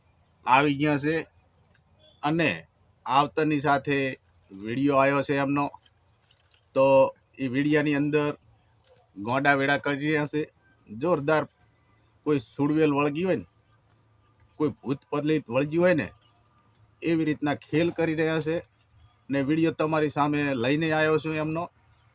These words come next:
તો કૂતરીનો વીડિયો જોવાનો જ છે, બધાય સાથે મળીને જોવાનો છે, તમે અને હું. તો સહકાર આપજો, વીડિયોમાં બન્યા રહેજો, એ વીડિયો તમને બતાવવાનો જ છે.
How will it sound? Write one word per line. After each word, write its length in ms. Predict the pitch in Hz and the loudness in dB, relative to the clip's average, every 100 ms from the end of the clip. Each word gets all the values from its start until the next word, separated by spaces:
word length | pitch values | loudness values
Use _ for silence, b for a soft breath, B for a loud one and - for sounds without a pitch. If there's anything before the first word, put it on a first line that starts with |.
| _ _ _ | _ _ _
તો 260 | 135 143 143 | -2 0 0
કૂતરીનો 500 | - 139 151 139 139 | -4 -6 -4 -2 -2
વીડિયો 460 | 139 143 147 143 - _ _ _ _ - - | 0 0 0 -2 -8 _ _ _ _ -20 -8
જોવાનો 460 | 123 139 156 160 | -2 4 4 4
જ 60 | 156 | -2
છે, 320 | - 160 156 - | -2 0 0 -2
બધાય 240 | 202 - 117 | -8 -6 -4
સાથે 360 | - 127 143 | -2 -2 -2
મળીને 380 | 135 139 143 143 | -2 0 0 -2
જોવાનો 440 | 143 151 147 147 | 0 0 0 -2
છે, 260 | 143 151 147 | -2 -2 -2
તમે 480 | - 131 135 139 131 | -4 -6 -4 -4 -4
અને 220 | 123 123 | -6 -6
હું. 340 | 90 123 131 - _ _ _ _ _ - | -8 -6 -8 -10 _ _ _ _ _ -4
તો 240 | 127 127 | 0 0
સહકાર 460 | 117 120 135 147 147 | 0 -2 0 2 4
આપજો, 340 | 143 143 156 | 4 2 -4
વીડિયોમાં 500 | 131 131 139 139 117 | -2 0 0 0 -2
બન્યા 240 | 120 135 143 | -2 0 2
રહેજો, 420 | 143 139 151 151 _ _ | 0 -2 -4 -6 _ _
એ 120 | 120 123 | -12 -10
વીડિયો 280 | 127 135 | -6 -6
તમને 240 | 127 131 127 | -4 -6 -6
બતાવવાનો 640 | 120 131 135 147 147 151 | -4 -4 -2 -2 -2 -2
જ 40 | 147 | -8
છે. 340 | - 151 151 | -4 -4 -4